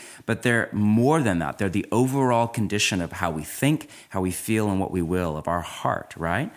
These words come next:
And if you think about that triumvirate that we read about all through Jesus, all through Paul, all three are incompatible with the life of hurry.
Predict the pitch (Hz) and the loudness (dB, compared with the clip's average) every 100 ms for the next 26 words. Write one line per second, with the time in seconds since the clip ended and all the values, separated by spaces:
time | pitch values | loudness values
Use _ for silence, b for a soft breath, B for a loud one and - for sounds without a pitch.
0 | B B B B 113 123 120 196 196 127 | B B B B 2 2 2 2 2 2
1 | 92 117 113 - 113 110 110 95 82 - | 2 2 0 0 0 2 2 2 -2 -4
2 | - 92 92 117 113 95 - 98 131 - | -6 -2 0 2 2 2 0 0 0 0
3 | 143 - 107 101 101 - - 107 110 101 | -2 0 -2 -2 -4 -4 -2 -4 -2 -4
4 | 92 - 90 78 - B B B - 131 | -4 -2 -2 -2 -6 B B B 2 2
5 | 156 151 - 120 98 82 - 104 104 101 | 2 -2 0 2 2 0 -2 0 0 -2
6 | 92 92 85 82 82 80 82 65 73 - | -4 -2 -4 -4 -6 -6 -6 -8 -8 -12
7 | - - 58 - - | -14 -10 -10 -10 -16